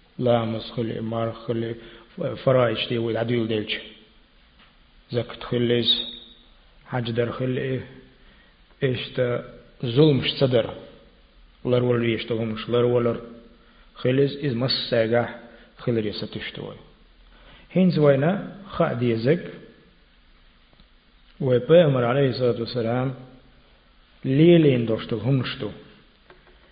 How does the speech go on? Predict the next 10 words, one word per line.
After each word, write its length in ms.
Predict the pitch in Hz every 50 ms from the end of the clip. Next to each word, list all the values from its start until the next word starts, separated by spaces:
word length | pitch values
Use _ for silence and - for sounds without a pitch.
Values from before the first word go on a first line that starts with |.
| _ _ _ _ _ _ _ _ _ _ _ _ _ _ _ _ _ _ -
شا 400 | - - - 165 170 165 160 151
دقو 440 | 143 147 175 - - 180 190 202 208
ليلين 500 | 196 185 180 180 180 185 190 214 240 226
توش، 440 | - 220 233 220 214 214 202 - - - - - - - - - - - _ _ _ _ _ _ - _ _ _ _ _ _ _ _ _ _ - _ _ _ _ _ _ _ _ - -
ويك 380 | 135 151 175 180 175 160 143 135 135 127 156
دقو 200 | 165 165 - 147
ليل 280 | 143 143 143 139 127
دي 160 | 135 135 135
على 240 | 117 107 104 101 92
توش. 340 | - - - 104 - -